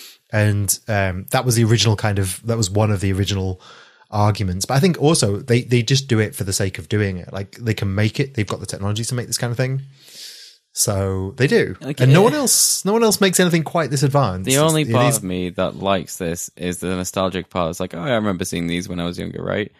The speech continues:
Speaker 2: But the rest of it just doesn't like this. This is just terrible. If you, right, to get a dog,
Speaker 1: So you would never
Speaker 2: right?
Speaker 1: get one, huh?
Speaker 2: No, uh, no, I would, you know what? I would get one to see how my dog reacts with it.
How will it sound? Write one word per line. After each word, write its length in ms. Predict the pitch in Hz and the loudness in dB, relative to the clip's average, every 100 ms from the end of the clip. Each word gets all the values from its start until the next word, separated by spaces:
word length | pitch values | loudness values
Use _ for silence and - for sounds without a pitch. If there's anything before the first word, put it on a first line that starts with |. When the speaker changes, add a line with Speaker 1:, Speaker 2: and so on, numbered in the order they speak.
| _ _ - | _ _ -8
Speaker 2:
But 80 | |
the 100 | 107 | -4
rest 260 | 117 117 - | 0 0 0
of 100 | 90 | -6
it 160 | 85 65 | -4 -6
just 240 | - - | -8 -12
doesn't 300 | - 90 85 | -8 -8 -6
like 240 | 62 64 - | -8 -10 -10
this. 240 | - - | -12 -12
This 160 | - - | -16 -18
is 160 | - | -18
just 180 | - - - - | -18 -20 -20 -18
terrible. 420 | - 65 69 62 - - | -16 -14 -12 -12 -14 -8
If 140 | - - | -4 -2
you, 180 | 170 - - _ | -2 -4 -10 _
right, 180 | 107 - - | -2 -2 -2
to 80 | - | -2
get 240 | 139 170 151 | 2 4 4
a 40 | |
dog, 300 | 135 143 117 | 2 4 6
Speaker 1:
So 60 | 131 | 6
you 180 | 135 | 8
would 100 | 131 | 6
never 160 | 120 123 | 4 2
Speaker 2:
right? 80 | 110 | 2
Speaker 1:
get 140 | 120 | 0
one, 160 | 101 87 | -2 0
huh? 260 | 262 311 - | 4 2 0
Speaker 2:
No, 60 | |
uh, 260 | 180 127 110 90 - - | -2 -2 -4 -8 -18 -6
no, 320 | 117 123 101 | 0 2 2
I 120 | - 117 | 2 0
would, 180 | 120 - | 0 0
you 100 | 127 | 2
know 100 | 123 | 4
what? 120 | 117 | 4
I 60 | 92 | 2
would 120 | 101 | 0
get 200 | 131 82 | 0 0
one 220 | 76 85 | -2 -4
to 80 | 104 | -4
see 140 | 104 | -4
how 160 | 101 101 | -2 -2
my 240 | 98 101 98 | 0 0 0
dog 220 | 95 - | -2 0
reacts 320 | 92 90 - | 0 -2 -4
with 100 | 78 | -6
it. 180 | 80 | -6